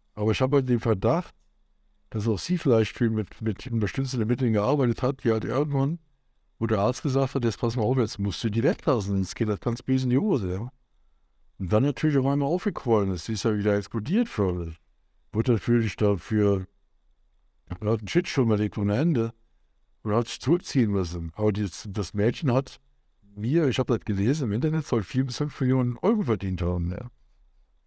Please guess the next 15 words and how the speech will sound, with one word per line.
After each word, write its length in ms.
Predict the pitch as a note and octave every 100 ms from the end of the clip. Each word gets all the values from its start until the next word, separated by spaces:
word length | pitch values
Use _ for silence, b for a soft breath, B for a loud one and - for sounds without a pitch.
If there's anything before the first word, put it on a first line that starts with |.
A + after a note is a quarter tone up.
| _ _ _
Mit 260 | G#2 G#2 -
Sachen, 340 | A2+ A#2 D#3
die 200 | C#3+ C#3+
halt 220 | C3+ C3 C#3
eben 220 | C3+ C3+
nicht 180 | C#3 -
so 180 | D3
der 160 | C#3+ C#3
Wahrheit 260 | G#3+ F3+ A2
entsprochen 500 | F#2+ - F#2+ F#2 F2
haben. 260 | F2+ F#2
Das 140 | F#2+ G2+
ist 80 |
schon 280 | - G2+ F#2
sehr, 500 | F#2+ G#2 G2+ F#2+ F#2